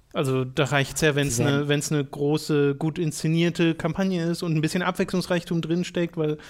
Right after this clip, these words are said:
Speaker 1: das tut diesen Spielen einfach gut. Ähm, und der Multiplayer halt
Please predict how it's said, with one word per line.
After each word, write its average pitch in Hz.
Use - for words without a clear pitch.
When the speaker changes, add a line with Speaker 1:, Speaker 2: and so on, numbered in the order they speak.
Speaker 1:
das 151
tut -
diesen 147
Spielen 196
einfach 165
gut. 170
Ähm, 143
und 151
der 143
Multiplayer 151
halt 165